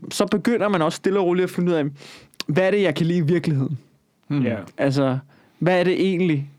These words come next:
Speaker 1: Med, fordi, hvad gør jeg af ting, som... Hvad gjorde jeg af ting for at, at, øh, du ved, imponere? Og egentlig, øh, du ved, prøve at være et menneske,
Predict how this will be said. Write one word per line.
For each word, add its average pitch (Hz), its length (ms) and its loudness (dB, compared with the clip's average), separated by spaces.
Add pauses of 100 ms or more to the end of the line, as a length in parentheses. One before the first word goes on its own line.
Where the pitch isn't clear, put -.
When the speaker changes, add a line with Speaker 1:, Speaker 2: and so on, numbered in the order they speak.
(160)
Speaker 1:
Med, 156 220 2
fordi, 156 280 -2
hvad 175 200 2
gør 175 180 2
jeg 185 200 2
af 147 100 0
ting, 165 320 -6
som... 143 440 0
Hvad 165 260 -2
gjorde 170 260 0
jeg 170 60 2
af 156 60 -2
ting 143 300 0
for 147 260 2
at, 120 380 0 (560)
at, - 60 -2
øh, 135 120 -2
du 123 60 0
ved, 123 120 2
imponere? 143 540 0 (600)
Og 131 300 2
egentlig, 156 340 2
øh, 123 520 2 (120)
du 139 60 0
ved, 127 180 2 (520)
prøve 151 260 2
at 151 60 0
være 139 180 2
et 143 80 -2
menneske, 147 500 0